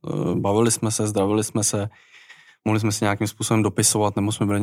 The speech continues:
v nějakým jako kontaktu, potkávali jsme se na soustředěních a podobně. A teď už ty plavce samozřejmě neznám, takže mě jako trvá, než nějakým způsobem navnímám ty jména, ty jejich výkony a, a než je třeba jako poznám. Na druhou stranu člověk má nějaký podklady, který má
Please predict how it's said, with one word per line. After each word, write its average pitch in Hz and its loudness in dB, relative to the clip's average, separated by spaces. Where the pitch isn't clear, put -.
v - -2
nějakým 104 0
jako 104 -2
kontaktu, 104 0
potkávali 101 -2
jsme 101 -2
se 110 0
na 101 0
soustředěních 104 -2
a 113 -4
podobně. 98 2
A 101 -6
teď 104 0
už 107 0
ty 110 0
plavce 104 0
samozřejmě 107 2
neznám, 98 0
takže 90 -4
mě 95 2
jako 95 -2
trvá, 104 2
než 107 0
nějakým 101 -2
způsobem 101 0
navnímám 104 2
ty 104 -2
jména, 101 0
ty 98 -4
jejich 104 -2
výkony 101 -2
a, 101 -2
a 92 2
než 95 0
je 101 0
třeba 104 0
jako 101 0
poznám. 104 2
Na 113 6
druhou 110 4
stranu 113 2
člověk 107 0
má 107 0
nějaký 107 0
podklady, 123 0
který 117 -4
má 110 2